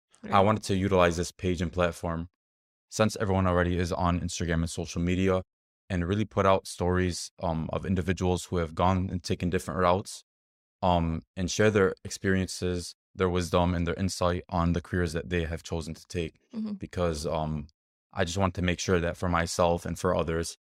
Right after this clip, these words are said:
Speaker 1: that I was leading a life of true purpose.
Speaker 2: Mm.
Speaker 1: And I didn't wanna wake up and go into a career profession and think of it as a burden or
Speaker 2: Right.
Speaker 1: as a responsibility that I didn't enjoy.
Speaker 2: Mm.
Speaker 1: So that was the overall gist and purpose of my page.
Speaker 2: Mm-hmm, mm-hmm.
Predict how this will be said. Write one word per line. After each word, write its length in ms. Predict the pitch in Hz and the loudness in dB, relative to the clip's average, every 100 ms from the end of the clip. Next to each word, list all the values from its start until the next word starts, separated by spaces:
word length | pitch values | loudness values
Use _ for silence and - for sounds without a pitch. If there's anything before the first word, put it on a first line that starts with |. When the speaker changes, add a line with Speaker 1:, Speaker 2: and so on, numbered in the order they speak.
| _ | _
Speaker 1:
that 100 | - | -2
I 40 | 92 | 0
was 140 | 82 | 2
leading 220 | 87 87 | 2 2
a 80 | 85 | 2
life 260 | 80 80 - | 0 0 -2
of 140 | 85 | -8
true 160 | - 92 | -6 -4
purpose. 560 | - 85 101 101 - 226 | -2 -2 -2 -8 -10 -8
Speaker 2:
Mm. 360 | 202 190 190 | -6 -8 -10
Speaker 1:
And 160 | 92 85 | -6 0
I 80 | 87 | 0
didn't 220 | 85 92 | 2 2
wanna 160 | 90 85 | 2 2
wake 240 | 85 - | 0 0
up 180 | 85 - | -2 -2
and 100 | 82 | -2
go 140 | 85 | 0
into 260 | 82 - 90 | -2 -2 -4
a 60 | |
career 300 | 87 87 85 | -4 -4 -4
profession 680 | 82 87 - 82 - 80 80 - | -4 -6 -6 -6 -6 -6 -6 -6
and 280 | 80 73 - | -8 -8 -8
think 140 | 90 82 | -8 -4
of 80 | |
it 100 | 80 | -4
as 120 | 82 80 | -4 -6
a 80 | |
burden 460 | 71 80 76 73 71 _ _ - | -2 -2 -2 -4 -8 _ _ -8
or 120 | 85 | -4
Speaker 2:
Right. 100 | 78 | -2
Speaker 1:
as 300 | 80 78 - - | -2 -2 -6 -6
a 140 | 82 | -4
responsibility 760 | 78 - 85 82 82 87 82 80 | -4 -4 -4 -4 -2 -2 -2 -2
that 200 | 80 - | -2 -2
I 120 | 80 | -2
didn't 260 | 78 78 - | -2 -6 -6
enjoy. 400 | 76 76 73 71 _ | -8 -4 -6 -6 _
Speaker 2:
Mm. 440 | 214 202 214 208 196 | -4 -2 -2 -6 -10
Speaker 1:
So 160 | - | -6
that 180 | 82 92 | 0 0
was 220 | 92 80 - | 0 -4 -6
the 100 | 85 | -4
overall 460 | 95 85 87 80 73 | -2 2 2 2 0
gist 400 | - 82 - 80 | -4 -6 -6 -8
and 280 | 80 76 - _ | -6 -6 -10 _
purpose 280 | 90 85 80 | -8 -6 -8
of 120 | 78 | -6
my 180 | 78 76 | -4 -6
page. 480 | - 76 73 - _ _ 220 | -8 -10 -10 -16 _ _ -6
Speaker 2:
Mm-hmm, 240 | 202 202 | -2 -4
mm-hmm. 340 | 208 202 208 | -4 -6 -4